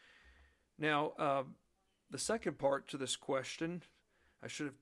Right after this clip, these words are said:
probably told you all earlier that this would be a two-part question, so I do apologize, but, uh, for part two of this question will be the following. Was New York City America's biggest metropolis in eighteen oh seven,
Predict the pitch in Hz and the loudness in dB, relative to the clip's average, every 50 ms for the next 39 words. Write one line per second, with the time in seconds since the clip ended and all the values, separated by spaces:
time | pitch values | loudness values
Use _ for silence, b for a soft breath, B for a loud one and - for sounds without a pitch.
0 | _ _ _ _ - 147 147 139 131 - 147 143 139 - 139 135 131 135 131 - | _ _ _ _ -2 0 0 0 0 0 -2 -2 -2 0 2 2 4 4 2 2
1 | 160 151 147 143 127 127 127 - 135 127 - - 131 127 - 127 120 120 - - | 2 2 2 2 0 -2 -2 -6 -6 -6 -4 -4 -4 -4 -4 -4 -4 -4 -2 -2
2 | 143 143 - 127 120 113 - - - 139 131 - - - 127 127 127 - - 123 | -2 -2 0 0 -2 -2 -2 2 2 2 2 2 -2 -8 -8 -6 -6 -4 -4 -4
3 | 123 123 120 123 123 - - 113 113 120 127 131 127 - 135 139 143 139 131 - | -4 -6 -8 -10 -12 -12 -10 -10 -8 -6 -8 -8 -4 0 2 4 4 4 4 2
4 | 139 135 139 143 151 147 - - - 131 131 - - - 135 127 131 123 120 - | -2 -2 0 -2 -2 -2 -6 0 0 0 0 0 -2 -4 -4 -2 -2 -6 -8 -12
5 | - _ - - - _ - 135 - - 160 175 - - - - 202 214 196 160 | -20 _ -20 -20 -20 _ -12 -12 -2 2 2 4 4 2 -2 -2 -2 -2 -2 -2
6 | 131 123 - - - 139 131 131 - - 156 131 131 123 120 127 123 120 123 - | -4 -6 -6 -4 -2 -2 -2 -2 -4 -6 -8 -8 -8 -8 -6 -6 -6 -6 -2 0
7 | 165 185 175 135 107 98 90 113 117 - b b b b b b b b b b | 2 2 2 2 0 -4 -8 -10 -12 -14 b b b b b b b b b b
8 | b b b b b b b b b b b b _ - - 160 202 226 180 165 | b b b b b b b b b b b b _ 0 2 4 4 4 2 0
9 | 190 202 196 185 185 180 180 - - - - 196 202 147 117 104 104 117 120 B | -2 0 2 2 2 2 0 0 -4 -2 0 0 0 0 -2 -6 -8 -10 -12 B
10 | B B B B B B _ _ - 135 135 139 147 170 165 165 160 160 - - | B B B B B B _ _ -6 -4 -2 0 0 2 2 2 0 -2 -4 -6
11 | - 127 120 127 120 127 143 156 151 156 143 - - 135 131 127 - - - 165 | -4 -4 -6 -6 -2 -2 -2 0 2 0 0 -2 -4 -6 -8 -8 -8 -6 -2 0
12 | 170 185 175 - - 120 - 107 - - - - - - - - - 135 139 147 | 2 2 2 0 -4 -6 -6 -6 -6 -6 -8 -8 -8 -8 -10 -8 -8 -8 -8 -6
13 | - 139 139 - - - - - 139 131 120 117 120 - - - - 175 160 131 | -6 -6 -8 -6 -10 -12 -10 -8 -6 -6 -6 -6 -4 -4 -2 0 2 2 2 0
14 | 123 87 101 95 113 | -2 -8 -14 -16 -18